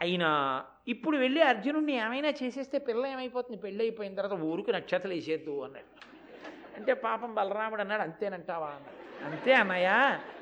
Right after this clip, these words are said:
పెళ్ళి అయిపోయింది కదా, ఎందుకు వచ్చిన గొడవలు? వెళ్ళి చూసొచ్చి చక్కగా బట్టలు పెట్టి వచ్చేద్దాం, పెద్దవాడు ఎంత మర్యాదగా ఉంటుంది. చక్కగా నాతో పాటు రా,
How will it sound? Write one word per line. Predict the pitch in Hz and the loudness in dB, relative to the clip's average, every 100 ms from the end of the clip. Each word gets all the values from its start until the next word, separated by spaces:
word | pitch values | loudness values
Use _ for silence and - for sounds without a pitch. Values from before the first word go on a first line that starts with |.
| - | -4
పెళ్ళి | 202 277 | 0 2
అయిపోయింది | 339 247 277 254 226 | 2 4 4 4 2
కదా, | 202 190 185 | 4 6 4
ఎందుకు | 190 233 330 | 2 0 0
వచ్చిన | 330 302 269 | 0 2 6
గొడవలు? | 262 254 240 233 | 8 8 10 10
వెళ్ళి | 214 240 311 - | 10 6 4 2
చూసొచ్చి | 285 294 294 294 | 2 4 4 4
చక్కగా | 277 277 | 4 6
బట్టలు | 254 285 | 6 6
పెట్టి | 277 254 | 6 8
వచ్చేద్దాం, | 240 240 220 226 | 6 4 2 2
పెద్దవాడు | 214 214 277 277 | 0 2 6 6
ఎంత | 254 226 | 6 4
మర్యాదగా | 262 254 247 233 233 | 0 0 0 0 -2
ఉంటుంది. | 208 196 180 170 165 - - - - | -4 -8 -10 -12 -14 -20 -20 -6 0
చక్కగా | 190 254 277 | 2 6 6
నాతో | 233 233 262 | 6 8 8
పాటు | 262 233 | 8 6
రా, | 202 196 139 | 8 6 6